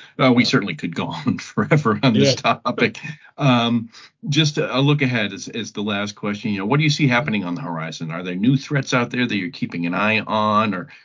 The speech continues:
Speaker 1: I, I know we're hoping that, that Congress
Speaker 2: Ooh.
Speaker 1: might take some action on reimbursement or incentives, but,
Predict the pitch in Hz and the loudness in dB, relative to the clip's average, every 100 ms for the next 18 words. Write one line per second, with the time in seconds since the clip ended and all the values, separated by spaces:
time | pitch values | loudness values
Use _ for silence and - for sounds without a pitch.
0 | _ - 98 - 104 104 95 95 110 110 | _ -8 -8 -2 2 2 2 -2 -2 -2
1 | 95 98 87 - 85 87 76 - 107 113 | -2 -4 -6 -6 -6 -6 -6 2 6 8
2 | 104 - 101 78 107 104 107 104 104 104 | 6 4 -2 -2 -4 -2 2 4 2 0
3 | 107 92 101 101 90 123 123 131 110 104 | -4 -2 -2 -2 2 0 2 2 2 -2
4 | 98 90 78 131 104 - 131 151 123 101 | -2 -2 -2 0 0 2 6 6 4 -2
5 | 104 - 104 | -4 -10 -10